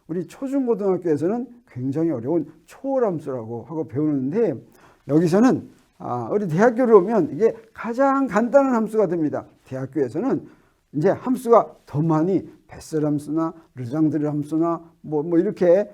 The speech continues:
에, 특수함수 그래가지고 아주 복잡한 그런 함수들이 나오는데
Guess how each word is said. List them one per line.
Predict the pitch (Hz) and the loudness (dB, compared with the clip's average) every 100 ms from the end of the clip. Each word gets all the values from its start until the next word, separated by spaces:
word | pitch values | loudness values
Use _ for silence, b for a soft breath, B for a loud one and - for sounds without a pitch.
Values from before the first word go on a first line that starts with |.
| _ | _
에, | 156 156 160 156 151 | -6 -2 0 -2 -4
특수함수 | - 311 294 269 226 214 | -2 0 4 4 4 4
그래가지고 | 196 202 175 226 185 - | 6 6 6 2 2 0
아주 | 262 311 240 | 4 6 6
복잡한 | 170 - 220 214 175 | 2 4 6 6 4
그런 | 180 175 | 0 -2
함수들이 | 196 214 208 180 208 | -2 -10 -10 -10 -8
나오는데 | 185 123 151 160 208 233 | -8 -6 -4 -2 0 0